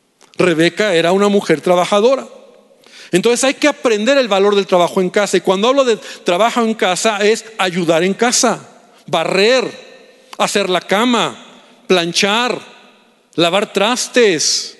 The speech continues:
Amén. Amén. Aunque no lo creas, eso es trabajo en casa. Eso es trabajo en casa.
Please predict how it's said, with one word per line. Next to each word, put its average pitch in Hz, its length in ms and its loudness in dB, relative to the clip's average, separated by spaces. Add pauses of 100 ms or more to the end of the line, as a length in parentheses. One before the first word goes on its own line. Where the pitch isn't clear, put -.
(360)
Amén. 202 480 0 (2250)
Amén. 170 520 2 (1500)
Aunque 151 460 2
no 156 180 2
lo 180 160 2
creas, - 680 -2 (680)
eso 214 440 2
es 196 160 0
trabajo 175 400 2
en 196 80 0
casa. 208 500 -2 (1400)
Eso 208 220 2
es 269 100 -2
trabajo 262 400 0
en 254 100 0
casa. 233 580 -2